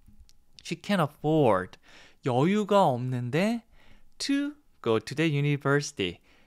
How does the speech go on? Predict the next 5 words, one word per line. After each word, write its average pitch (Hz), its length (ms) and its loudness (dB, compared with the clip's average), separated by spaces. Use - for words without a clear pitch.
그 247 260 0
대학에 147 580 -2
갈 220 420 -4
여유가 95 460 -4
없다. - 380 -8